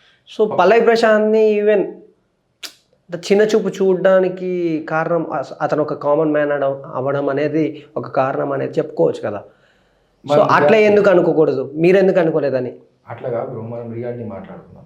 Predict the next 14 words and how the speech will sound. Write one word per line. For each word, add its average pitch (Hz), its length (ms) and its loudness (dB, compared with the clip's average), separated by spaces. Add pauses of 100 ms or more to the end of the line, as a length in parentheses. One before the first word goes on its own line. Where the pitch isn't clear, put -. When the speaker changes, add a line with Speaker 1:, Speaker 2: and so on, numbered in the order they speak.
Speaker 1:
Hmm. 139 180 -2
Speaker 2:
ఇంతకుముందు 156 340 -2
సీజ-, 113 440 -6
సీజన్స్ 123 440 -8 (320)
ర్యాలీలు 131 340 -4
తీసిర్రు 113 320 -8
అనుకుందాం. - 640 -10
Speaker 1:
ఓకే. 123 160 -4 (300)
Speaker 2:
ర్యాలీలు 160 420 2
తీసినప్పుడు 135 420 -6
ఇట్లాంటి 139 440 -4
ర్యాట్స్ 120 400 0
అవుతాయని 117 420 -4
చెప్పి 131 440 -10